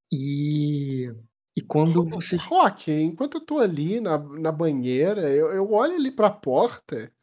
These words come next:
Speaker 2: eh,
Speaker 1: Eles
Speaker 2: e
Speaker 1: fecham, tu vê, tu vê elas fechando, né.
Speaker 2: É, eu, eu olho ali, como que ela tava trancada?
Speaker 1: Cara, eles trancam ali, você percebe, deixa eu ver se você percebe como é que eles fazem isso, o teste de percepção com notar,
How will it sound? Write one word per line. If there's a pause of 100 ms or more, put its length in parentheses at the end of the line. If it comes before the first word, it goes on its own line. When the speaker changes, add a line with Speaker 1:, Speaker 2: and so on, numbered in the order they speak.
(260)
Speaker 2:
eh,
Speaker 1:
Eles
Speaker 2:
e
Speaker 1:
fecham,
tu
vê,
tu
vê
elas
fechando,
né. (400)
Speaker 2:
É,
eu,
eu
olho
ali, (220)
como
que
ela
tava
trancada? (240)
Speaker 1:
Cara,
eles (240)
trancam
ali, (500)
você
percebe, (280)
deixa
eu
ver
se
você
percebe
como
é
que
eles
fazem
isso,
o
teste
de
percepção
com
notar,